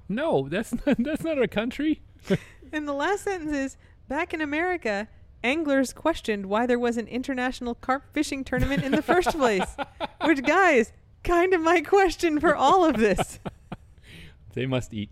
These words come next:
Speaker 1: They do eat. They eat carp.
Speaker 2: Why are they like, "Well, it's one thing to have a bass tournament, but I don't know why they have a catfish tournament."
Speaker 1: Well, catfish will eat anything.
Speaker 2: <laughs>
Speaker 1: We just, you just bait with cheese
Speaker 2: Catch
Speaker 1: and
Speaker 2: them
Speaker 1: they'll
Speaker 2: with
Speaker 1: eat
Speaker 2: your
Speaker 1: it.
Speaker 2: hand.
Speaker 1: It doesn't take no skill. My four-year-old can,
Speaker 2: <laughs>
Speaker 1: not,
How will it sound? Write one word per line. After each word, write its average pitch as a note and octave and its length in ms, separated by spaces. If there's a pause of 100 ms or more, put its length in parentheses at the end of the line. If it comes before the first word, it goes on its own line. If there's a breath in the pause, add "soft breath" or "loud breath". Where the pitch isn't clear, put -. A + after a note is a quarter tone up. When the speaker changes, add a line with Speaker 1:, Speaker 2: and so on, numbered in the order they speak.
(100)
Speaker 1:
They C3+ 100
do A#3 240
eat. B2 120
They C3+ 100
eat G3+ 200
carp. F2+ 300
Speaker 2:
Why D#4+ 160
are - 20
they A#3+ 140
like, F#3+ 240 (220 soft breath)
"Well, F#3+ 180
it's F#3 140
one B3+ 200
thing F#3+ 200
to F3+ 60
have F#3 220
a D3+ 80
bass F#3+ 520
tournament, E3+ 640 (500 soft breath)
but F#3 140
I G#3+ 160
don't A#3+ 100
know G#3 100
why G3+ 180
they F#3+ 100
have G3 200
a C#3 80
catfish G3+ 720
tournament." D#3 540 (960 soft breath)
Speaker 1:
Well, A2 100
catfish D#3 500
will A#2+ 140
eat B2 160
anything. G#2 640 (160)
Speaker 2:
<laughs> - 160
Speaker 1:
We A2+ 80
just, C#3+ 240
you C#3+ 200
just C#3+ 280
bait B2 240
with G2+ 180
cheese B2 380
Speaker 2:
Catch - 140
Speaker 1:
and G2 80
Speaker 2:
them - 100
Speaker 1:
they'll - 80
Speaker 2:
with - 80
Speaker 1:
eat A3 80
Speaker 2:
your G3+ 140
Speaker 1:
it. F#3 40
Speaker 2:
hand. A#3+ 480
Speaker 1:
It B2 60
doesn't D#3 220
take D#3 200
no C#3 100
skill. C#3+ 300
My E3 200
four-year-old F#3+ 600
can, E3 340
Speaker 2:
<laughs> - 0
Speaker 1:
not, F3 200